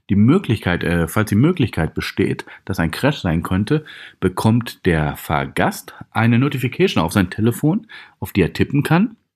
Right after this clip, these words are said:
und wird dann gefragt, ob alles in Ordnung ist, ob er einen Crash reporten will oder auch mit einem Tipp praktisch auch direkt neun eins eins, also die Notrufnummer in Amerika, rufen möchte.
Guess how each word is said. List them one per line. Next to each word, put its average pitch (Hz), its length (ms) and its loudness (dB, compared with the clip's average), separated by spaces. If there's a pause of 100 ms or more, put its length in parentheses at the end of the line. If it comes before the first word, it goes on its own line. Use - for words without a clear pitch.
(640)
und 135 380 4
wird 107 160 2
dann 110 160 4
gefragt, 113 500 0
ob - 120 -6
alles 82 220 -2
in 76 100 0
Ordnung 147 420 0
ist, 147 320 -2 (500)
ob - 160 -4
er 95 160 2
einen 160 200 -4
Crash - 280 -2
reporten 135 540 0
will 135 320 2 (220)
oder 98 240 2
auch 90 180 2
mit 98 140 -2
einem 90 180 0
Tipp - 260 -8
praktisch - 360 -4
auch 82 160 -6
direkt 87 480 0
neun 87 280 2
eins 82 220 0
eins, 95 380 -2
also 76 160 -4
die 80 100 0
Notrufnummer 85 580 -2
in 82 100 0
Amerika, 90 420 0
rufen 71 340 -6
möchte. - 320 -6